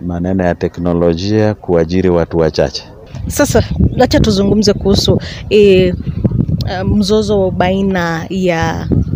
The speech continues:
Speaker 2: Ukraine na Urusi.
Speaker 1: Mhm.
Speaker 2: Itaathiri vipi wanafunzi ambao wako kule Ukraine?
Speaker 1: Kwanza watachelewe, muda wao uta-, utakuwa ndefu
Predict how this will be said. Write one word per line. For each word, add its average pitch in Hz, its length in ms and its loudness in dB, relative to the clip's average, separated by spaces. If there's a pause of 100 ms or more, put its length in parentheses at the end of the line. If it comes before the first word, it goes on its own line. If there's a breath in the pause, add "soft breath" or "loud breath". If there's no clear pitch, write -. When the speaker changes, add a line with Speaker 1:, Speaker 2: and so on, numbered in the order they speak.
(320)
Speaker 2:
Ukraine 220 500 0 (360)
na 175 220 -4
Urusi. - 720 -2
Speaker 1:
Mhm. - 240 0 (600 loud breath)
Speaker 2:
Itaathiri 220 680 2
vipi 196 800 2
wanafunzi 202 1040 4
ambao 185 360 4
wako - 200 4
kule - 400 6
Ukraine? - 720 4 (1000 loud breath)
Speaker 1:
Kwanza 165 340 4
watachelewe, 131 1040 4
muda 147 300 6
wao 147 280 4
uta-, 113 560 2 (440 loud breath)
utakuwa 107 420 0
ndefu 120 460 4